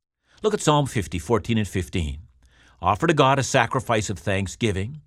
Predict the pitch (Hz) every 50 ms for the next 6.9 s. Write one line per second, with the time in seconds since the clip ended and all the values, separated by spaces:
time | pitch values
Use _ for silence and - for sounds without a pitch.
0 | - - - - - - - 143 131 - 156 156 151 151 143 135 127 104 143 135
1 | 156 185 190 175 - - 135 123 117 117 110 110 98 - - 131 117 85 71 78
2 | 90 113 143 147 - - - _ _ _ _ - 78 - - 110 120 139 147 -
3 | - 151 151 156 160 151 147 156 151 151 123 127 120 131 117 - - - 170 151
4 | - 107 107 101 92 98 101 120 143 165 175 160 180 175 185 196 170 160 123 104
5 | 92 90 95 104 117 - _ _ _ _ _ - 76 78 87 110 117 - 143 135
6 | 117 107 92 95 104 98 - 113 101 107 110 104 104 101 82 73 76